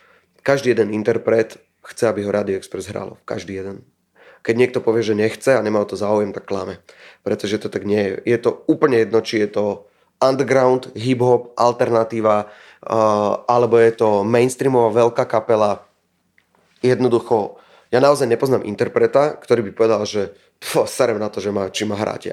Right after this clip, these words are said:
Áno, sú takí, ktorí vedia, že ich hrať nebudeme, tak, tak to, tak to povedia. Ale každý jeden, keby som mu povedal, že: "Vieš čo, poď, budem hrať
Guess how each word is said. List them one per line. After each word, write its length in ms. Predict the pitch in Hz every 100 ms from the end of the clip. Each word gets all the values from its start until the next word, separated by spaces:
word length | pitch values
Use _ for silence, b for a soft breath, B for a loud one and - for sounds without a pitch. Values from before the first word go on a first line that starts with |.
| -
Áno, 320 | 175 170 156
sú 80 | 139
takí, 240 | 135 139
ktorí 240 | - 156 139
vedia, 160 | 147
že 160 | 131 135
ich 80 | 123
hrať 220 | 131 113
nebudeme, 580 | 113 123 123 135 147 B B B -
tak, 240 | 123 - -
tak 160 | 131
to, 80 | 120
tak 100 | 123
to 140 | 127 113
povedia. 180 | 104
Ale 240 | 104 120 - B B
každý 320 | 147 156 131
jeden, 240 | 123 127 123
keby 160 | 123
som 200 | 117 123
mu 20 | 110
povedal, 220 | 107 101
že: 80 | 113
"Vieš 180 | 147 -
čo, 140 | 120
poď, 260 | 139 120 123
budem 80 |
hrať 160 | 113